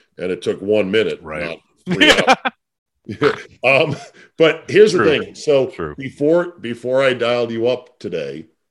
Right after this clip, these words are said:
Speaker 1: I talked
Speaker 2: Right.
Speaker 1: about the Commanders' acquisition of Carson Wentz. By the way, do you know that their odds to win the Super Bowl went from
Speaker 2: What?
Speaker 1: sixty to one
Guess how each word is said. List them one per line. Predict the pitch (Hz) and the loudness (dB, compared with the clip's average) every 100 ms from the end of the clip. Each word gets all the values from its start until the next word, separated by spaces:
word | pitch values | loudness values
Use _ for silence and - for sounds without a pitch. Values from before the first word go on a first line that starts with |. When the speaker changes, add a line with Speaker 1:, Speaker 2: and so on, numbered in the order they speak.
| _ | _
Speaker 1:
I | 92 | -10
talked | 92 110 104 - | -6 -4 -2 -4
Speaker 2:
Right. | 101 | -8
Speaker 1:
about | 101 92 | -8 -8
the | - | -12
Commanders' | - 104 101 120 110 80 78 - - | -12 -8 -2 -2 -4 -8 -12 -16 -12
acquisition | 90 90 - 95 80 85 - 85 | -8 -8 -10 -12 -8 -10 -10 -12
of | 82 | -12
Carson | - 78 73 76 82 | -10 -8 -10 -10 -6
Wentz. | 101 62 - - _ _ _ _ _ _ _ | -4 -6 -16 -20 _ _ _ _ _ _ _
By | 123 127 | 2 4
the | 120 | 4
way, | 120 107 | 2 2
do | 85 | 0
you | 104 | -6
know | 107 110 120 120 | -2 0 0 0
that | 107 101 - | 0 -2 -8
their | 98 95 90 - 90 | -8 -6 -6 -8 -10
odds | 95 101 107 117 104 - | -6 -4 -4 -6 -14 -14
to | 101 | -8
win | 101 104 | -6 -4
the | 95 | -8
Super | - 113 92 | -8 -10 -4
Bowl | 101 104 | -2 0
went | 90 98 98 | -2 -6 -8
from | 85 | -10
Speaker 2:
What? | 85 | -10
Speaker 1:
sixty | - - 110 - 120 | -10 -12 -14 -12 -4
to | 113 | -2
one | 110 110 113 131 | 0 0 -2 -8